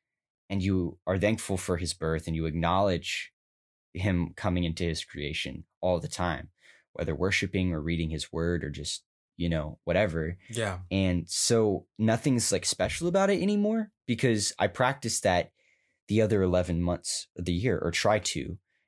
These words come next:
Speaker 1: And so it's like, now there's nothing special. This is just another month out of the year, except for now there's a holiday. And I think that's why my attitude towards it doesn't change, because it's, I try to consistently, and I fail sometimes, but try to consistently live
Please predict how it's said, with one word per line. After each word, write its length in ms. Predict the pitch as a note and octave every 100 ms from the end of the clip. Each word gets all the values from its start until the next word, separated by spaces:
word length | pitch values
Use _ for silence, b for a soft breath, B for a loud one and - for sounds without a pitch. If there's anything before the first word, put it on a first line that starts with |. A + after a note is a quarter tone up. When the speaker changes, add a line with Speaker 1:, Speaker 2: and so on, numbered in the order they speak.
| -
Speaker 1:
And 120 | G#2
so 220 | G2+ A#2 G#2+
it's 160 | -
like, 180 | A2 G2+
now 220 | A2+ B2
there's 180 | A#2+ -
nothing 260 | A2 G#2 G#2
special. 380 | - B2 -
This 140 | E2+ E2+
is 120 | F2+
just 200 | F#2 -
another 320 | F2+ F2+ F2+
month 260 | F2+ F2+ F2+
out 160 | F2 F2
of 140 | -
the 80 | D#2
year, 320 | F#2 F#2+ E2+
except 360 | C2 - E2+ -
for 60 |
now 160 | E2 E2+
there's 180 | F2 -
a 40 |
holiday. 760 | - - C3+ G2+ D#2+ D2 C#2+ F#2 b b b b -
And 100 | G#2
I 60 |
think 220 | G#2+ A#2 -
that's 340 | G2+ - -
why 180 | G2 F#2
my 160 | F2+
attitude 520 | - F2 F#2 F#2 F2 -
towards 280 | - F2
it 120 | E2+ -
doesn't 280 | D#2+ - -
change, 560 | - D#2+ C#2+ - -
because 640 | D#2 - E2 C#2+ - - - _ _ _ _ D#2+
it's, 260 | - -
I 80 | -
try 220 | F2+ F#2 E2
to 80 |
consistently, 920 | D#2+ - D2 - - - D2+ D#2+ C#2 -
and 100 | D#2+
I 60 |
fail 320 | D#2+ - F2 D#2
sometimes, 400 | - D2+ D2+ -
but 140 | -
try 120 | -
to 60 | C#2
consistently 640 | E2 D#2 - - - -
live 300 | - - -